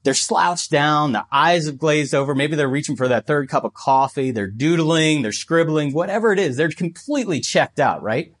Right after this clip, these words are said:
Completely checked out. And then one agenda item comes up. One comment is made, and what happens?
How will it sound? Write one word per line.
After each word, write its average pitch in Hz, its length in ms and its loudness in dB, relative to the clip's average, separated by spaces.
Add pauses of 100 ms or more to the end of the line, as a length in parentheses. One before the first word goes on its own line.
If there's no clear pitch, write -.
(500)
Completely 170 560 0
checked - 300 -2
out. - 200 -6 (440)
And 131 120 -2
then 120 180 2
one 190 180 2
agenda 151 400 0
item 107 340 -2
comes 95 280 -6
up. - 180 -8 (960)
One 170 300 2
comment 170 640 0
is 127 160 -4
made, 131 240 2
and 113 100 -2
what 139 140 0
happens? - 560 -6